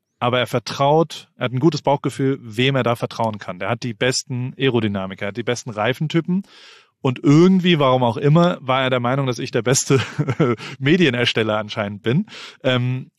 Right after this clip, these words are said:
oder zumindest in der Konstellation. Und hat dann, der hat immer, wenn ich was gesagt hab, hat er das auch genauso gemacht.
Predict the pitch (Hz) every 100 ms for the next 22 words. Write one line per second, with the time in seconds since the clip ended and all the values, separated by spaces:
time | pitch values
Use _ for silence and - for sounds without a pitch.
0 | _ - 123 104 123 123 117 - - -
1 | - 117 110 110 123 - 110 104 139 160
2 | 120 123 127 135 - - 127 - 196 208
3 | 208 214 147 131 160 - 147 - 107 117
4 | 175 - 214 - - 127 143 135 147 -
5 | 127 123 131 127 120 95